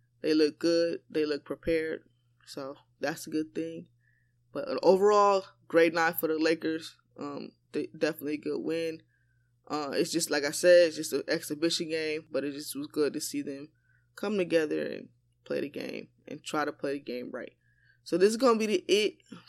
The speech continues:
for the episode three of Laker Room Podcast. Again, I'm your host, Ray G. Don't forget to follow me on Twitter at R A G underscore G three three. Again, R A E underscore G three three.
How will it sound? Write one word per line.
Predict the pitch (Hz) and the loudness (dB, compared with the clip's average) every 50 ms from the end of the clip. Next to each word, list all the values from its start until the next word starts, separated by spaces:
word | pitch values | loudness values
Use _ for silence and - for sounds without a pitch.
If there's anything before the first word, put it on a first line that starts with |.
| - | 0
for | - 180 | 2 2
the | 165 - | 2 4
episode | 160 175 - - - 190 175 175 175 - | 0 -2 -2 0 4 4 4 4 2 0
three | 170 175 180 180 | -2 0 2 2
of | 175 156 | 2 0
Laker | 156 156 156 156 160 165 | 0 -2 -2 -2 -2 -4
Room | 151 156 151 151 | -4 -4 -6 -8
Podcast. | - - 202 190 196 196 196 - 240 202 202 196 190 202 - - _ _ _ - - - _ _ | -6 -4 0 0 0 0 -2 -2 -2 0 0 0 -2 -4 -8 -12 _ _ _ -20 -20 -20 _ _
Again, | - 165 165 185 190 196 196 190 - | -6 -4 2 4 4 4 4 2 2
I'm | - 185 185 185 180 | 2 2 2 2 0
your | 180 175 | 0 2
host, | 185 175 165 170 - - | 2 2 2 2 0 -2
Ray | - 160 160 156 | 0 0 0 0
G. | 156 - 180 196 202 202 | 0 0 -2 -2 -2 0
Don't | 208 170 190 185 | 0 0 0 0
forget | 175 170 175 170 | 0 -2 -2 -2
to | - 156 | -4 -2
follow | - 165 165 165 165 | 0 2 2 4 2
me | 165 160 151 | 2 0 -4
on | 139 143 156 | -4 -6 -6
Twitter | - - - - 214 214 202 208 226 220 _ _ - _ _ _ - | -8 -6 0 2 2 4 4 2 2 0 _ _ -20 _ _ _ -4
at | 147 147 147 139 - - - | -2 -2 -2 -2 -4 -4 0
R | 175 180 170 151 | 0 2 2 2
A | 156 180 175 175 175 | 2 2 2 2 0
G | 165 175 185 196 190 - - - | -2 -2 -4 -4 -4 -8 -10 -6
underscore | - 170 165 165 - - - 170 170 170 165 | -6 -4 -4 -4 -6 -4 0 2 4 4 4
G | 160 160 160 165 156 - | 2 -2 -6 -8 -6 -4
three | 156 156 151 | -2 -2 -2
three. | 151 - 160 185 208 214 208 - - - | -2 0 2 2 2 2 -2 -6 -4 -4
Again, | 160 156 170 180 185 185 180 - - | -2 0 2 2 2 0 -2 -4 -2
R | 147 165 165 - - | 0 0 0 0 0
A | 156 165 151 156 - | -2 -2 -2 -4 -4
E | - 180 190 190 190 196 - - _ _ - | -4 -4 -4 -6 -8 -12 -16 -20 _ _ -6
underscore | 151 165 165 - - - 175 165 151 147 | -4 -4 -4 -4 0 4 4 4 4 2
G | - - 151 156 | 0 -6 -8 -6
three | 156 - 147 139 - - | -4 -4 -6 -6 -6 -4
three. | - 175 196 196 214 220 | 0 0 2 2 0 -4